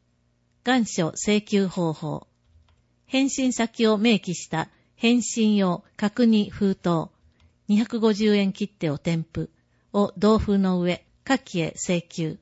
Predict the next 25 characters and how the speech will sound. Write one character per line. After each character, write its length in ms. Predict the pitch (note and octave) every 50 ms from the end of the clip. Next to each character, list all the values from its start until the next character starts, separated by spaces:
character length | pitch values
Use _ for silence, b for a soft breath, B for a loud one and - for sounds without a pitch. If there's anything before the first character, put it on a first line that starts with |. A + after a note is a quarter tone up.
| _ _ _ _ _ _ _ _ _ _ _ _ _ _ _ _ _ _ _
速 280 | - - A#3 A3 - C4
達 280 | - B3 A#3+ - B3+
を 100 | A#3 A3+
希 160 | G#3+ - A3+ G#3
望 180 | G#3 G#3+ G#3+
す 160 | G#3 - G#3
る 100 | F#3+ G3
場 240 | F#3+ F#3+ F3+ F3+ F3+
合、 160 | F3 F3 E3+ - _ _ _ _ _ _ _
五 100 | - G#3
百 240 | G#3 B3 C4 - -
三 280 | - - A#3+ A#3 A3+ A3+
十 180 | A3+ A3+ A3
円 160 | A3 G#3+ G3+ G3
切 140 | - A3
手 180 | - - - D#3+
を 60 | D3+
添 180 | D3+ - F3 F3
付 160 | F3 - F3+
し 100 | E3 -
て 120 | - D#3+
く 80 | - -
だ 120 | D3+ D#3
さ 200 | D3 - - D3
い。 80 | D3 -